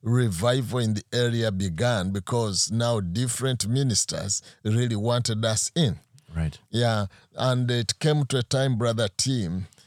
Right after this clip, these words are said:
Speaker 1: that, uh, I think in a nutshell, he wanted us to kind of, uh,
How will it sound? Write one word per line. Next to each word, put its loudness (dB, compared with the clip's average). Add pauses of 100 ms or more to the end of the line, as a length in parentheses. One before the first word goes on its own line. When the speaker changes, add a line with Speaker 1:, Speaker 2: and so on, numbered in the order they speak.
(140)
Speaker 1:
that, 0
uh, 0 (1300)
I 2
think -4 (520)
in 2
a 2
nutshell, 2 (340)
he 0
wanted 2
us 0 (540)
to 0
kind 2
of, 0
uh, 2